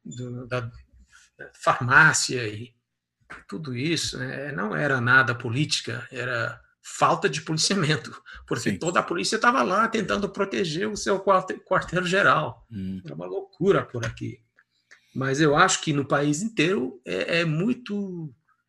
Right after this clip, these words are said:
Speaker 1: é muito saque. E isso detrai, de-, é, detrai, ah,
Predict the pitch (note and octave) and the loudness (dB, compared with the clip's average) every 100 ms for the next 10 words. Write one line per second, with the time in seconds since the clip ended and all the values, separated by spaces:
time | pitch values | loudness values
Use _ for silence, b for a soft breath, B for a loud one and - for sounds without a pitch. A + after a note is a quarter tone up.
0 | _ - C#3 F3+ C4 - C#3 B2+ - A1+ | _ -10 -4 -2 -2 2 4 4 0 -10
1 | - _ _ _ _ _ _ _ _ _ | -14 _ _ _ _ _ _ _ _ _
2 | _ - C#3 D#3+ G3+ - G#3 F#3 F#3+ E3 | _ -6 -2 0 0 -2 0 0 0 6
3 | D#3+ F3 F3 - E3 - D3 C3 B2 A#2 | 8 8 6 0 -2 -2 -2 -4 -6 -8
4 | A2+ - F#3 D3+ - B2 A#2+ A#2+ | -6 -4 -4 -4 -8 -8 -8 -10